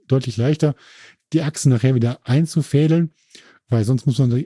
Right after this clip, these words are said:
muss man das komplette Hinterrad mit einer Hand hochhalten und dann noch von der Seite die Achse reinschieben und noch dafür sorgen, dass keine Hülsen, Distanzbuchsen rausfallen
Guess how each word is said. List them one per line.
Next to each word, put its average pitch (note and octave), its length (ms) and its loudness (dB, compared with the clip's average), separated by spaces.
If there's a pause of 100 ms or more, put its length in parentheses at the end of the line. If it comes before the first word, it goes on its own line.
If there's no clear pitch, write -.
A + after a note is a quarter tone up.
(120)
muss C3 200 0
man A#2+ 80 2
das A#2 120 -4
komplette A#2 240 0
Hinterrad A#2+ 320 0
mit C3 120 -4
einer B2 240 -2
Hand A2+ 220 -2 (160)
hochhalten C#3+ 640 0 (300)
und C3 120 -4
dann C3+ 80 2
noch B2+ 100 0
von B2 100 -2
der A#2+ 80 2
Seite A#2 240 -2
die A2+ 120 -4
Achse - 380 -6
reinschieben C3 840 -2 (360)
und G3 200 4
noch D3+ 140 2
dafür C#3 300 0
sorgen, C3 420 0
dass A2+ 220 -6
keine A#2+ 380 -2
Hülsen, C#3+ 440 0 (420)
Distanzbuchsen C3 680 -2
rausfallen B2 580 -4